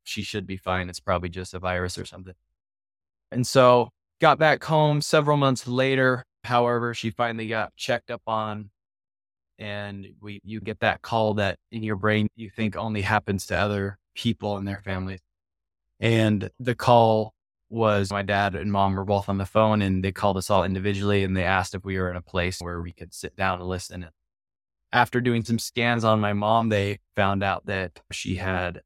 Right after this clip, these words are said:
stage three stomach cancer. That was mind-blowing at the time, and still is, honestly. It's still been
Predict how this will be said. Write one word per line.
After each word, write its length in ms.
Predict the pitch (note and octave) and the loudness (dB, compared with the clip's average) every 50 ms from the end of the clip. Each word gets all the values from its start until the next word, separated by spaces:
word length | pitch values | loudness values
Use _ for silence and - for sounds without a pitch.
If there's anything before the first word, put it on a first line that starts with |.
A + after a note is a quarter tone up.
| _ _ | _ _
stage 580 | - - - - - G#2+ G#2 G#2 G2 - - | -12 -10 -8 -4 -4 -4 -2 -2 -4 -6 -6
three 200 | - G#2+ G#2 G2+ | -6 -6 -6 -6
stomach 480 | F#2+ - - - G2 G2+ A2+ G#2 - - | -8 -10 -10 -6 -6 -6 -6 -6 -8 -12
cancer. 500 | - - E2 D#2+ - - - D#2+ - - _ _ _ _ _ _ _ _ _ _ - | -14 -14 -14 -14 -14 -14 -14 -14 -16 -20 _ _ _ _ _ _ _ _ _ _ -18
That 380 | G#2 G#2 A2+ A#2 A#2 F#2 G2 | -8 -2 2 2 2 4 2
was 440 | A2 A2+ A2 G#2+ G#2 F#2+ F#2 - - _ _ _ _ _ _ _ _ - | 0 -2 -2 -2 -4 -6 -6 -10 -14 _ _ _ _ _ _ _ _ -2
mind-blowing 640 | A2 A2 A2 A#2 B2+ B2+ A2+ A2 G2+ G2+ G2 G2 | 2 2 4 4 2 2 2 2 2 2 2 0
at 140 | G2 F2+ - | -2 -2 -4
the 80 | - G2+ | -6 -8
time, 580 | - - G#2+ G#2 A2 G#2+ G2+ F#2+ F#2+ F#2+ F#2+ - | -4 -2 0 0 2 0 -2 -4 -6 -8 -8 -4
and 140 | G2+ G#2 G2+ | -4 -4 -2
still 240 | - - D#3 D#3+ D3+ | -2 0 0 0 2
is, 200 | - A#2 A#2 G2+ | 0 -2 -4 -2
honestly. 460 | G#2 F#2 F#2 F#2+ F2+ - - G2+ G2 | -2 -2 -2 -2 -4 -6 -8 -8 -8
It's 280 | G2 G2 - - - - _ _ | -8 -8 -8 -12 -14 -14 _ _
still 320 | - - - - A2+ G#2+ | -18 -12 -6 -6 -4 -4
been 400 | G2 F#2+ G#2 G2+ G2 F#2+ F#2+ F#2 | -4 -4 -4 -4 -2 -4 -4 -6